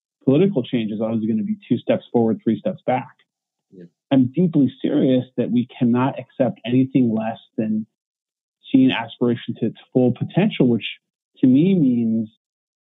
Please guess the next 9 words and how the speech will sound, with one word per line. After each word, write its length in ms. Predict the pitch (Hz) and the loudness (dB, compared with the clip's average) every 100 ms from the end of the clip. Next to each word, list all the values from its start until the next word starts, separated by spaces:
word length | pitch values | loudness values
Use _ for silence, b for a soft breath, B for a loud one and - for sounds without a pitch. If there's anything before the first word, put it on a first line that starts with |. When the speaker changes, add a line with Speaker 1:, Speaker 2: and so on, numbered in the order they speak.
| _ - | _ -2
Speaker 1:
changing 400 | 135 139 139 127 | 2 4 6 4
the 60 | |
nature 320 | 120 117 - | 4 0 0
of 120 | 120 - | -4 0
financial 320 | 113 - - | -2 -2 -4
services 420 | 120 110 107 113 - | -2 -2 -2 -6 -2
so 280 | 113 113 - _ _ _ | 0 -2 -6 _ _ _
that 240 | 120 117 - _ | 0 0 -4 _
this 120 | 127 | -4